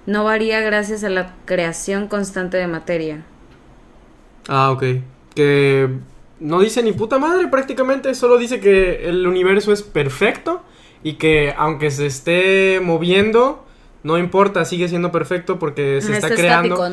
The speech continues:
Speaker 1: ¿no?
Speaker 2: se está, está creando cosas a la vez, o sea, está creando materia perfecta a, a la vez.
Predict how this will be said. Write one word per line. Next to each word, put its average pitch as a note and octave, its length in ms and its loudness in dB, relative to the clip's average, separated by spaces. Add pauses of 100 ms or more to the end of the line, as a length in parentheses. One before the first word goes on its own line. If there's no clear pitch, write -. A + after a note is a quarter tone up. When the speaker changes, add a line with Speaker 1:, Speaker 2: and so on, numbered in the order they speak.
(160)
Speaker 1:
¿no? F#4+ 100 -12
Speaker 2:
se D#3+ 80 -6
está, D#3 160 -4
está F3+ 280 -2
creando F#3+ 460 2
cosas G3 400 0
a E3+ 60 0
la C#3+ 140 0
vez, E3 340 0
o C#3 60 -6
sea, C#3 160 -4
está C#3 200 -4
creando E3 280 -2
materia D#3 760 -2
perfecta D3 680 -4
a, C3+ 180 -10
a B2+ 300 -6
la B2+ 140 -4
vez. C#3+ 340 -6